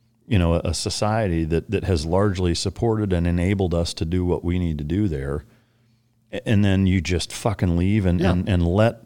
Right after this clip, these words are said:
Speaker 1: this group of just fucking savages come in and, and just do whatever the fuck they want and ta-,
Speaker 2: Yeah.
Speaker 1: and take everything. I mean, same thing with all the gear. I mean, them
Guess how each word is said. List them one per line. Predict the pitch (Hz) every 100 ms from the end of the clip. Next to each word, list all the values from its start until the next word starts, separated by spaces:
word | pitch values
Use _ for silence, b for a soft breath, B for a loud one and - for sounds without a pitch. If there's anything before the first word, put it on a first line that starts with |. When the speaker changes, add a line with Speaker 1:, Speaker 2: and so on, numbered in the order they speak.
| _
Speaker 1:
this | 101 92 - - - 98
group | 95 113 -
of | 82 76
just | 85 104 78 -
fucking | - 80 - 76 67
savages | - - - 131 127 85 71 71
come | - - 95
in | 92 85 78 76 b b b b b -
and, | 107 101
and | 92 85
just | 101 107 101
do | 110
whatever | 95 92 90 80
the |
fuck | - 104 -
they | 87
want | 82 92 90
and | 82 82
ta-, | 104
Speaker 2:
Yeah. | -
Speaker 1:
and | 87 78
take | - 107 113
everything. | 101 104 87 104 104
I |
mean, | 87 87
same | - 110
thing | 101 107
with | 85
all | 95 90
the | 80
gear. | 85 107
I | 104
mean, | 85
them | 92 95 98